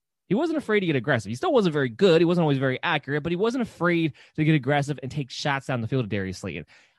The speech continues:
I haven't seen a lot of that. I don't know if that's because now it's Jason Garrett calling the plays and he has no cojones, and we've known that for a long time now.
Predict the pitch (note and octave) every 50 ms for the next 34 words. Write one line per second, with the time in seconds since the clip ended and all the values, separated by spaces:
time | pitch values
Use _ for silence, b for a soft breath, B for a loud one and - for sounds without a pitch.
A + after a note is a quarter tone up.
0 | b - D#3 E3+ B3+ F#4+ F#4+ D4+ E3+ - - F#3 G3+ G3 D#3 B2 G#2+ G#2 F2+ F2
1 | E2 D#2+ D#2 D2+ B1+ - - - B2+ D3 F3+ G#3 - F#3+ F#3 F3+ F3+ - - -
2 | F3 D3+ C3 A#2+ D3 C#3+ C#3+ C3 A2+ - C#3+ B2+ - A#2 G2+ B2+ C#3 E3 D#3+ -
3 | - E3 D#3+ D#3 D#3 D3+ - D3+ D3 D3+ D#3+ D#3+ C#3+ B2+ A2 G#2+ A2 A#2+ B2+ B2+
4 | B2 A2+ B2 B2 - - A#2 A#2 B2 B2 A#2 A#2 B2 C3 B2+ - - G#2 G#2 G#2+
5 | G2+ A2 G#2+ G#2 G#2+ G#2+ - - - - - A2 G2+ G2+ G2+ G2+ F#2+ F2 - C#3
6 | C3+ C3 A2 G2 F#2 F#2+ G#2+